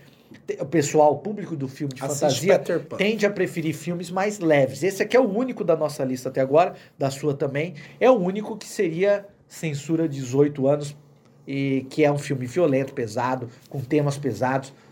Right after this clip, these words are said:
Speaker 1: But I really like Pan's Labyrinth, O Labirinto do Fauno.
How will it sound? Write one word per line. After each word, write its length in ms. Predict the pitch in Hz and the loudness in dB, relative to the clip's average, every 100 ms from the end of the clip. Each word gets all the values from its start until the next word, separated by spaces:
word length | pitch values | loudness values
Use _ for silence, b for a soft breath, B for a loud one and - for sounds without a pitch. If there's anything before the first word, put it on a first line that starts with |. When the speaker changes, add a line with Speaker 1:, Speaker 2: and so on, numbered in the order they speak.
| b | b
Speaker 1:
But 180 | 147 151 | 4 6
I 100 | 143 | 4
really 380 | 135 190 220 185 | 2 0 0 2
like 420 | 147 143 147 - - _ _ | 2 0 -4 -10 -20 _ _
Pan's 280 | 165 175 - | -6 -6 -6
Labyrinth, 600 | 135 135 135 139 143 - 151 | -2 -2 -2 -2 -4 -4 0
O 60 | |
Labirinto 460 | 131 127 120 123 123 | 2 2 -4 -8 -10
do 80 | 120 | -10
Fauno. 300 | - 76 | -10 -10